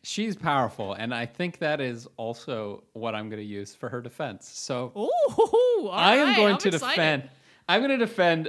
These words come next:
Speaker 1: uh, I'm gonna defend her here. And here, here's a weird take. So I will, I will say right now that, uh, is, should I be defending somebody who has abducted a child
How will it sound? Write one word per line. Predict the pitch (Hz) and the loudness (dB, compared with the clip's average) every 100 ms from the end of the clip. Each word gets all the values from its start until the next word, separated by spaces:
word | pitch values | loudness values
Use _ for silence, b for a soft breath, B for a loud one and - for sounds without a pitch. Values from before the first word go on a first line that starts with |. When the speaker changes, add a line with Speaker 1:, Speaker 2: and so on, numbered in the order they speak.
| - | 0
Speaker 1:
uh, | 139 131 127 120 117 - b b b b b _ _ _ _ _ _ _ _ - - _ _ _ _ _ | 4 6 4 4 0 -6 b b b b b _ _ _ _ _ _ _ _ -14 -14 _ _ _ _ _
I'm | 170 | 0
gonna | 214 | 2
defend | 208 170 127 | 2 2 2
her | 117 | 0
here. | 110 107 - | 0 -2 0
And | 151 160 | 2 4
here, | 247 285 | 4 4
here's | 202 294 240 | 2 2 2
a | |
weird | 190 143 | 0 0
take. | - - | -4 2
So | 190 | 6
I | 196 254 | 8 8
will, | 302 226 | 6 6
I | 262 | 6
will | 302 | 6
say | 262 202 | 4 6
right | 160 131 | 6 6
now | 113 87 92 - _ _ _ _ b b b _ | 2 0 -2 -8 _ _ _ _ b b b _
that, | 139 131 - - _ _ _ - | 4 4 2 -6 _ _ _ -2
uh, | 127 120 117 - _ _ _ _ _ _ - - _ _ _ _ _ _ _ _ _ - | 2 2 0 -4 _ _ _ _ _ _ -20 -20 _ _ _ _ _ _ _ _ _ 0
is, | 185 190 180 - | 2 2 0 -4
should | - - 254 | 0 4 6
I | 262 | 6
be | 208 202 | 4 0
defending | - 156 135 127 | 2 2 4 0
somebody | 127 117 117 | 0 0 -2
who | - 123 | 0 0
has | 120 117 | 2 0
abducted | 113 123 123 - 160 | 0 2 2 2 -2
a | |
child | 160 - 101 95 110 135 | -2 0 0 2 -2 -4